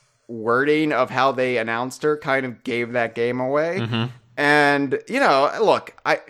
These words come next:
Speaker 1: if Shrek won, I sure as shit didn't want Shrek as a playable character. But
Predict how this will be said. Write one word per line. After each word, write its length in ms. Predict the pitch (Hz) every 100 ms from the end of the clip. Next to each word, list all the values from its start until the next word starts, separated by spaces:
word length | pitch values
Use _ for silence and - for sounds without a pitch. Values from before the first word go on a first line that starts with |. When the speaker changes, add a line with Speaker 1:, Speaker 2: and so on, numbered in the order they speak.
| - _ -
Speaker 1:
if 180 | 165
Shrek 540 | - - - 170 220 -
won, 300 | 135 131 127
I 80 | 127
sure 320 | - 180 143
as 280 | 127 - -
shit 460 | - - - 196 -
didn't 220 | 139 135
want 220 | 135 113
Shrek 500 | - - 233 226 147
as 140 | 135 123
a 60 |
playable 420 | - 131 123 107 98
character. 680 | - - 175 - 92 82 - - 76 - 120 - _ -
But 380 | 190 160 139